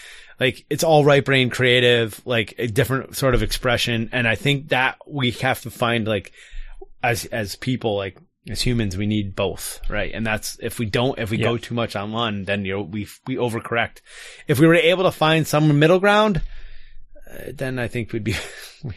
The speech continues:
Speaker 1: be happier or, like, more satisfied in our job. But since our job is not as creative as, I don't know how that
Speaker 2: Yeah,
Speaker 1: happens
Speaker 2: well,
Speaker 1: to
Speaker 2: we do it on the
Speaker 1: this
Speaker 2: side.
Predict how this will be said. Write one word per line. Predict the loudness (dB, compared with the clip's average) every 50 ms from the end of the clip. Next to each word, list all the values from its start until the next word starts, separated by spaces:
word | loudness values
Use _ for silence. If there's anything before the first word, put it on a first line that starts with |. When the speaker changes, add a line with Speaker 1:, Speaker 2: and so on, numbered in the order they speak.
| -12 -14
Speaker 1:
be | -14 -12
happier | -10 -10 -10 -12 -10 -10 -8 -6 -6 -4 -6 -6 -6
or, | -6 -6 -6 -4
like, | -4 -4 -4 -4 -4 -4
more | -4 -4
satisfied | -4 -2 -2 -2 -2 -2 -4 -6 -6 -6 -6 -6
in | -6 -8 -8
our | -6 -6
job. | -6 -6 -6 -6 -6 -8 -12 _ _ _ -20 -20 -20 -20 -20 _ _ _ _ _ _ _ _ _ _ _ _ _ _ _ _ _ _ _ _ _ _ -16 -14 -10 -10
But | -10 -10
since | -10 -10 -10 -10 -10
our | -12
job | -12 -12 -12 -12 -12 -14
is | -14 -14 -16 -16 -18 -20 _ _ _ -10
not | -8 -6 -6 -6
as | -8 -8
creative | -10 -8 -10 -8 -8 -10 -10 -12 -14
as, | -14 -16 -16 -18 -18 _ _ _ _ _ _ _ _ -20 -20 _ _ _ _ 0
I | 2
don't | 2 2
know | 2
how | 0 -4
that | -2 0
Speaker 2:
Yeah, | 0
Speaker 1:
happens | 2 2 2 4
Speaker 2:
well, | 4 4
Speaker 1:
to | 4
Speaker 2:
we | 4
do | 4 6 4
it | 4
on | 4
the | 2
Speaker 1:
this | 2
Speaker 2:
side. | 2 4 4